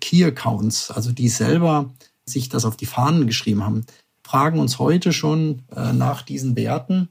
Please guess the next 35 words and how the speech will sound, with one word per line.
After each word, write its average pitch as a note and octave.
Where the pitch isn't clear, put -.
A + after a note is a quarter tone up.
Und C3+
da C3
sind C3+
wir C3+
ganz B2+
stolz, C#3
dass -
wir C3
die B2
dann C3
jetzt B2+
in A#2+
Zukunft B2
bieten G#2
können. G#2
Wird F3+
das F3
jeder F#3+
Kunde F#3
von D#3+
Ceratizid? D#3+
Nein, C3
äh, B2
wird C3
nicht C#3+
jeder A#2+
danach A2
fragen. A2+
Das, A2
denke A#2+
ich, -
äh, A#2
steht -
außer B2+
Frage. D3